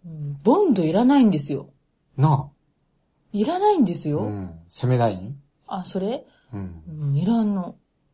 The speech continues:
Speaker 2: ね、そういうこう、ちゃんとこう、コツコツやってれば、
Speaker 1: うん。
Speaker 2: いいのができるっていう安心感がすごくあって、こう、
Speaker 1: うん。
Speaker 2: 無心になってね、
Speaker 1: したね。
Speaker 2: できるっていう。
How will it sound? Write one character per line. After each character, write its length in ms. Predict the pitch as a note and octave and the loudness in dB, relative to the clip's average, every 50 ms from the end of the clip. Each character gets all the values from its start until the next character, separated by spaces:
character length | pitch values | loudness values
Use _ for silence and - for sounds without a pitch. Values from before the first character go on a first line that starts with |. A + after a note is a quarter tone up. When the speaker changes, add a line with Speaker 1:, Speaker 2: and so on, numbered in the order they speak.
| _ _ _ _ _ _ _ _ _ | _ _ _ _ _ _ _ _ _
Speaker 2:
ね、 200 | D3+ C#3+ C3+ C#3 | 0 0 0 0
そ 180 | - - D#3+ E3 | -2 -4 -4 -2
う 60 | E3 | -2
い 40 | E3 | -4
う 40 | |
こ 420 | E3 - D#3+ D#3+ D#3 D3+ D3 C#3+ - | -4 -4 -2 -2 -2 -2 -4 -8 -12
う、 200 | _ _ _ - | _ _ _ -10
ち 60 | - | -6
ゃ 80 | F#3 F#3 | -4 -2
ん 180 | F#3+ F#3+ F#3+ | -2 -2 -2
と 120 | - F3+ E3+ | -4 -4 -4
こ 140 | F3+ E3 | -4 -6
う、 20 | D#3 | -6
コ 140 | - - F#3 | -6 -8 -10
ツ 120 | - - | -10 -8
コ 140 | - - G#2+ | -6 -6 -6
ツ 140 | - - G2 | -6 -8 -10
や 60 | F#2 | -12
っ 80 | - | -10
て 140 | - - A2 | -6 -4 -4
れ 100 | G2 G2 | -4 -4
ば、 240 | F2+ E2+ F#2 F2 - | -6 -8 -10 -10 -8
Speaker 1:
う 40 | F#3 | -6
ん。 380 | F#3+ F#3 F3+ E3 D3+ C#3+ C#3 - - | -6 -6 -6 -8 -10 -12 -12 -10 -4
Speaker 2:
い 140 | C3+ C3+ C#3+ | 2 4 4
い 40 | C#3 | 4
の 100 | A2+ F#2 | 4 2
が 80 | F2+ | -2
で 100 | - G2 | -8 -12
き 120 | - - G#2 | -10 -8 -8
る 40 | |
っ 20 | - | -10
て 60 | - | -10
い 40 | _ - | _ -16
う 40 | |
安 260 | F#2+ F#2+ A#2 C3 C3+ C3 | -10 -6 -2 -2 -2 -2
心 340 | - - - - C#3+ A#2+ | -2 -6 -4 -2 -2 -2
感 160 | - - - - | -2 -6 -12 -20
が 80 | - - | -20 -18
す 160 | - - G2+ | -12 -6 -4
ご 100 | A2 G#2+ | -4 -4
く 240 | - - E2+ - _ _ _ _ _ _ _ _ _ _ _ _ _ _ _ | -4 -10 -18 -20 _ _ _ _ _ _ _ _ _ _ _ _ _ _ _
あ 80 | - G2+ | -14 -14
っ 100 | - - _ _ _ | -14 -16 _ _ _
て、 200 | - F#2 F2 F2 - | -18 -18 -18 -16 -14
こ 100 | E3 - | -10 -8
う、 20 | |
Speaker 1:
う 40 | G2 | -6
ん。 20 | G2 F#2+ G2 | -4 -2 0
Speaker 2:
無 140 | B2+ C3+ | 2 2
心 340 | C#3+ C#3+ - - G3+ G3+ G3+ | 2 2 0 -2 -2 -2 -2
に 120 | G3 G3 G3 | -2 -2 0
な 120 | G3+ F#3+ | -2 -2
っ 60 | F#3+ | -4
て 80 | - - | -6 -12
ね、 80 | - - - - _ _ _ _ _ _ _ _ _ _ _ | -20 -20 -20 -20 _ _ _ _ _ _ _ _ _ _ _
Speaker 1:
し 180 | - - - _ | -20 -20 -20 _
た 200 | - - - F3 E3+ | -20 -16 -14 -14 -14
ね。 300 | E3+ - - B2 - G2 | -12 -12 -12 -10 -6 -4
Speaker 2:
で 80 | A2+ A#2 | -4 -4
き 180 | - - - C3 | -2 -2 -2 -2
る 100 | - G2+ | -2 -2
っ 20 | |
て 200 | F#2+ - _ - | -6 -12 _ -20
い 60 | F#2 E2 | -18 -18
う。 60 | E2 | -20